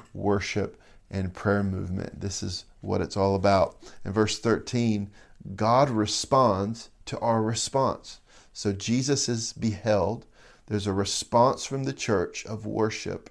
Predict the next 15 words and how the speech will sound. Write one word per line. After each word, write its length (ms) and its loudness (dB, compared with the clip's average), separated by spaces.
and 140 -2
then 120 0
Jesus 460 -2
responds 580 -2
to 120 -6
our 200 2
response. 720 -4
And 60 -2
it 60 -4
says 200 -2
in 100 0
verse 240 0
thirteen, 440 2
"The 120 -2
Lord 500 2